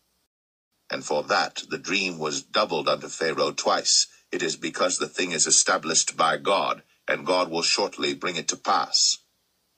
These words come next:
Now therefore, let Pharaoh look out a man discreet and wise, and set him over the land of Egypt. Let Pharaoh do this, and let him appoint officers over the land,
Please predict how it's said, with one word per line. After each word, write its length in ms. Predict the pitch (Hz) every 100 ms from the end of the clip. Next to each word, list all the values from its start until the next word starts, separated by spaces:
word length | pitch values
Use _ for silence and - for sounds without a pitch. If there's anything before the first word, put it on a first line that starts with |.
| _ _ _ _ _
Now 140 | 71
therefore, 500 | 76 - - 90 69
let 200 | 64 -
Pharaoh 420 | - 90 87 80
look 240 | 76 85 -
out 280 | 82 92 -
a 60 | -
man 460 | 85 82 71 62
discreet 500 | - - - 113 95
and 140 | 78 78
wise, 540 | 98 85 64 - - - _ _
and 140 | - -
set 280 | - 104
him 400 | - - - - - _
over 240 | - 117 -
the 100 | 98
land 240 | 95 92
of 80 | 82
Egypt. 460 | 92 87 - - - _ _ _
Let 140 | 139 135
Pharaoh 380 | - 98 95
do 220 | 90 107 107
this, 380 | - - - - _ _ -
and 80 | -
let 120 | 98
him 120 | 98
appoint 320 | 101 - 101
officers 460 | 98 - - 90 82
over 180 | 107 92
the 80 |
land, 480 | 82 76 60 - -